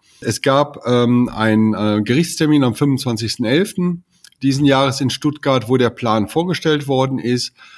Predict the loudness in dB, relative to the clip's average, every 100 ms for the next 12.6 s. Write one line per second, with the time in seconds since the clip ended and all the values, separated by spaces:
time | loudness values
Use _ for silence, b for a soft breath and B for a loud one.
0 | B B -2 0 2 0 0 2 4 6
1 | 6 4 2 2 2 2 2 2 2 0
2 | 0 0 0 0 2 0 2 -2 -2 -2
3 | 0 2 2 0 0 -4 -4 -4 -2 0
4 | 0 0 -2 -6 -6 -4 -4 -4 -4 -6
5 | -2 -2 -2 -2 -2 -4 -4 -2 0 -2
6 | 0 2 2 2 -2 -8 b b b b
7 | -4 2 4 4 2 0 -6 -2 0 0
8 | -2 -2 0 0 0 0 -2 0 -2 -2
9 | -4 -4 -2 -2 -4 -4 -4 -2 -2 0
10 | -2 0 -2 0 2 2 0 -4 0 -2
11 | 0 -4 -4 -6 -2 -2 -2 -2 -2 0
12 | -2 -2 -4 -2 -4